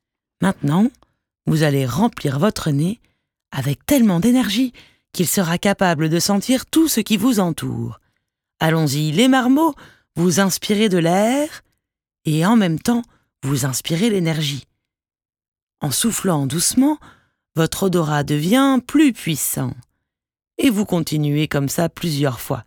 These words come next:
À chaque fois que vous inspirez, votre odorat se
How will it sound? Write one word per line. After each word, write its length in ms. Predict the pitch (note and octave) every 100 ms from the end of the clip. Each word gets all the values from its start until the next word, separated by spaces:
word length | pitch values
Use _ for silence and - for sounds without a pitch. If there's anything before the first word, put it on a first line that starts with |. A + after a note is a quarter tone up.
| _ _ _ _ -
À 100 | C#3+
chaque 260 | F3 -
fois 180 | - D3
que 120 | -
vous 180 | E3 F3
inspirez, 600 | E3 - - F3 A3 F#3+ _ _ _ _ -
votre 420 | C#3+ C3 - -
odorat 540 | F3 D3 C#3 F3+ F#3 F#3
se 240 | - C3+